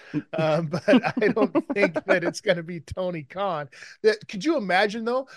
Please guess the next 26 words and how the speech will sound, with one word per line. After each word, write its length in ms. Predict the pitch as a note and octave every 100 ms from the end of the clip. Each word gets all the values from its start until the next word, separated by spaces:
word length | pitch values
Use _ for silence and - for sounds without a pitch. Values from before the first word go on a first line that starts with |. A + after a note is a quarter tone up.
| _
This 180 | B3 B3+
is, 160 | A#3 D#3
this 220 | B3 -
would 120 | A3
just 240 | F3+ G#3
be 140 | G3 G3
another 400 | E3+ E3 A3+ C4
way 400 | A3 F#3 E3+ E3+ - _
that 100 | D#3
another 360 | D#3+ F3 G#3 A#3+
fucking 480 | - - A#3 D#4 D4
promoter 640 | E4 D4+ C#4+ G#3+ F3+ F3+ - _ -
has 180 | F#3
worked 260 | D#3+ G#3 A3+
himself 460 | A#3+ G#3 A3+ G#3+ G#3+ -
onto 460 | F3 A3+ A#3 - A3+
the 120 | A3
show. 600 | - - B3 E3 G2+ E2 _ _ _ _ -
God 320 | G3 D4+ C#4+ _ _
damn 300 | A3 A3 E3
it! 160 | G#2+ _ _ _ _ _ -
Maybe 260 | A3+ D4
that's 240 | A3+ A#3+ A#3+
what 80 | A3+
we're 100 | G#3+
doing. 320 | G3 G3